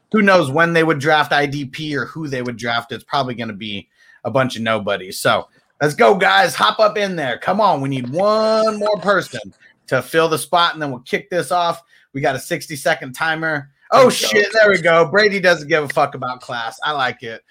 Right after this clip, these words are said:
Speaker 1: <laughs> I fell asleep. Ah, nice, Antonio. You better not fall asleep. All right, here we go. We're kicking this shit off.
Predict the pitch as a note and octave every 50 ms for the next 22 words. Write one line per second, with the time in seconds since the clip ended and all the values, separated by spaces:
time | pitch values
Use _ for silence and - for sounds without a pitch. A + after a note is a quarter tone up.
0 | _ - C3+ - - C#3 F3 - - - A#3 A#3+ - B3+ B3 A3+ A3 - A3+ -
1 | - A3+ B3 - G3+ G3 - - F3 - _ - D#3+ - _ - - - _ -
2 | - - - - - - - - _ _ _ _ _ _ _ - D#3 D3+ - -
3 | F#3 F#3 F3+ F3 E3 E3 - D3 C#3+ C3+ B2+ B2 - - - C#3+ D3+ D#3 D3 C#3+
4 | C#3 C3+ C3 B2+ B2 A#2 A2+ G#2+ A2+ B2+ C3+ C3 B2+ B2+ B2 A#2 - B2+ A#2+ A#2+
5 | A#2 - B2+ A#2+ A#2+ A#2+ A#2+ A#2+ B2+ D3 E3+ D3 D3 G3 G3+ F#3 F3 D#3+ D3+ C3+
6 | C3+ - D3+ C#3+ C3+ C3 B2 - - C3 B2+ B2+ B2+ - - _ _ _ _ _
7 | _ - E3 F3 E3+ D#3 C#3+ E3+ F3+ F#3 G#3 G3+ F#3 G3+ A#3+ A#3+ A#3 G#3+ F3+ D#3
8 | - - G#3 G#3 - G3 F#3+ F#3+ F3 - - G3+ G3+ G3+ G#3 G3+ F#3+ F3 D3+ C3+
9 | C3 - _